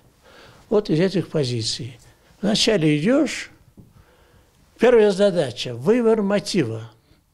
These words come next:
Ходишь, ходишь, час, полторы, ищешь.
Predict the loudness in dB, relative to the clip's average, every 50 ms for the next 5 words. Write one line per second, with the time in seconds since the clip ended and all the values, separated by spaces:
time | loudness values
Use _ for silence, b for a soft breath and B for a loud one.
0 | _ _ _ -10 -6 -2 -2 -2 -2 -2 -2 -4 -6 -6 -4 0 0 0 0 0
1 | -4 -6 -2 0 0 2 2 0 0 -2 -6 -6 -4 -4 -4 -4 -4 -4 -4 -2
2 | 0 0 -2 -2 -2 0 0 0 0 -2 -2 -4 -4 -6 -6 -10 -12